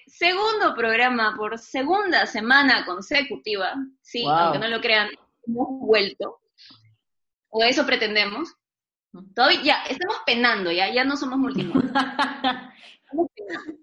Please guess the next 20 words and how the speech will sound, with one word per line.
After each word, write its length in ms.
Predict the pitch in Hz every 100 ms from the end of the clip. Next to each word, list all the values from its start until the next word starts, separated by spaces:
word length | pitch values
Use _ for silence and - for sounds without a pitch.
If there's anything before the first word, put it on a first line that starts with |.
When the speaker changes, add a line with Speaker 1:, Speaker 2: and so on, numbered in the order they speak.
| _ _ _ 220
Speaker 1:
Pronto 320 | 294 320 339 370
volveremos. 440 | 320 254 220 196 -
<laughs> 680 | 170 139 - - - - - - - - - - - _ _ -
Este, 460 | 226 220 - 233 226
y 140 | 247
estamos 320 | 262 320 359
acá 280 | 294 247 269
con 220 | 254 240
una 180 | 240 240
invitada 380 | 240 202 208 214
especial, 640 | 269 214 - 190 196 440
con 240 | - 196 180
Steph, 440 | - - 214 320 -
que 120 | - 359
nos 160 | 359
acompañó 440 | 453 466 453 453 427
la 120 | 427
semana 240 | 427 427 - _ 392
Speaker 2:
Uh. 100 | 392
Speaker 1:
pasada. 240 | 392 392